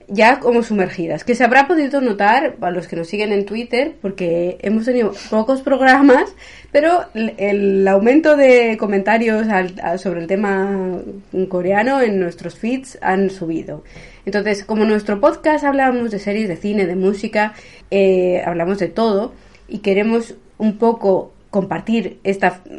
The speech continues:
este gusto para la gente que es desconocedora,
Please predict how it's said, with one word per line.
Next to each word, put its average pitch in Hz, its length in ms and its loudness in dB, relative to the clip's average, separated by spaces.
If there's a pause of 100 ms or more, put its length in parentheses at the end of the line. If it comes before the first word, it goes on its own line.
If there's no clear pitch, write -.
(200)
este 180 260 -4
gusto 202 540 -2 (240)
para 156 140 -2
la 156 60 -6
gente 220 220 -4
que 196 120 -2
es - 280 -12
desconocedora, 175 920 -2